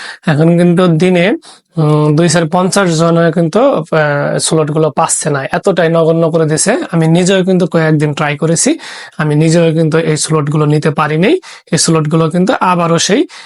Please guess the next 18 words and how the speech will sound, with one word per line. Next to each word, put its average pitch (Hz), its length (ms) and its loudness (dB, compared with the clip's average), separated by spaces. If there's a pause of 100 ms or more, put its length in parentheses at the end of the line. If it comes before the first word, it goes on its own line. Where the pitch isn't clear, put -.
(220)
দালালের 185 340 2
হাতে 147 240 0
চলে 151 300 0
গিয়েছে, 156 400 0 (600)
যে, 151 320 2
যেই 160 200 2
স্লটগুলো 165 520 2
আমাদের 160 420 0
এখন, 175 280 0
উম, 156 560 -2
অনেকগুলো 156 440 0 (100)
টাকার 190 320 -2
বিনিময়ে 165 640 2
কিন্তু 156 220 -2
এই 147 60 -2
স্লটগুলো 151 440 0
নিতে 170 240 2
হচ্ছে 147 320 0